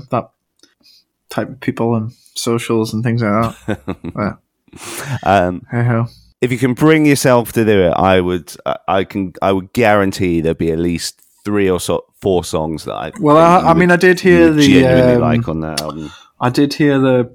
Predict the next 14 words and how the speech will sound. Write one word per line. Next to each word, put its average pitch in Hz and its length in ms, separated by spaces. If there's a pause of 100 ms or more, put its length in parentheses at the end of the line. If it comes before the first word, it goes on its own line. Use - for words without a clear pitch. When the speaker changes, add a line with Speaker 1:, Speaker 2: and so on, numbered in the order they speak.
(120)
Speaker 1:
Bring 127 200
Me 120 120
Horizons 110 680
track - 340
with, 101 200
what's 127 180
his - 80
name? 135 180
Ollie, 127 480 (560)
Ollie, 143 640 (320)
Speaker 2:
Ollie 101 200
Sykes. 98 600 (120)
Speaker 1:
Ollie 123 160
Sykes. - 580